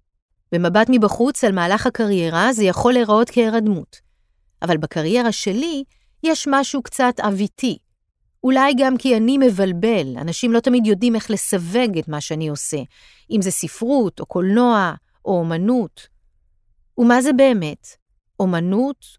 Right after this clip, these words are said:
או קולנוע או ספרות? אני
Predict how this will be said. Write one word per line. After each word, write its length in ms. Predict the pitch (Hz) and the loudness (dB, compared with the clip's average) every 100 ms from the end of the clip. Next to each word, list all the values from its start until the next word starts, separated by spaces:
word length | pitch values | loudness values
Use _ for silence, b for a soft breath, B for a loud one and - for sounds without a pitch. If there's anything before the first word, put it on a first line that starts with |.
| - | -4
או 160 | 180 156 | -4 -2
קולנוע 640 | - 170 175 208 240 247 262 _ - | -4 -2 -2 0 0 0 -4 _ -6
או 200 | 180 156 | -2 -2
ספרות? 720 | 151 - - 190 247 294 - _ _ _ _ _ _ _ _ _ - | -4 -6 -4 -2 -2 -4 -14 _ _ _ _ _ _ _ _ _ -4
אני 120 | 311 | 0